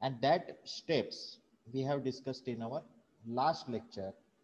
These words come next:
In very detail we have discussed all these things. Okay, so that's why I am just summarizing all the things.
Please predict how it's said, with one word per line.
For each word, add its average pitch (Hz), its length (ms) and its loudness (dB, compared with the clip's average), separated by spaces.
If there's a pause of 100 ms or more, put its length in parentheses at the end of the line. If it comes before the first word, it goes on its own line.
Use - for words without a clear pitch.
(240)
In 123 260 -6
very 123 220 0
detail 123 420 -2
we 127 120 0
have 120 160 2
discussed 110 380 -6
all 98 160 0
these 98 240 -10
things. - 300 -20 (320)
Okay, 147 180 -10 (360)
so 151 140 2
that's 170 280 4
why 170 120 4
I 165 180 6
am 170 80 -2 (240)
just 151 240 -6
summarizing 160 560 0
all 131 180 2
the 110 100 0
things. - 440 -10